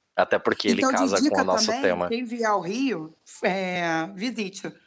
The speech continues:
Speaker 2: o Cemitério dos Pretos Novos,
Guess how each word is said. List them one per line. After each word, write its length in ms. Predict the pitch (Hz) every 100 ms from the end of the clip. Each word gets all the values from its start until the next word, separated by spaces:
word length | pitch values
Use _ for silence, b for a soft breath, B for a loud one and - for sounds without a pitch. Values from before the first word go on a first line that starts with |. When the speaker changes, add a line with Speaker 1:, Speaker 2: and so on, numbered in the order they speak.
| B B B
Speaker 2:
o 320 | 180 170 170 160
Cemitério 540 | 175 175 170 170 165
dos 180 | 160 -
Pretos 400 | - 170 - 156
Novos, 680 | 151 160 175 170 165 -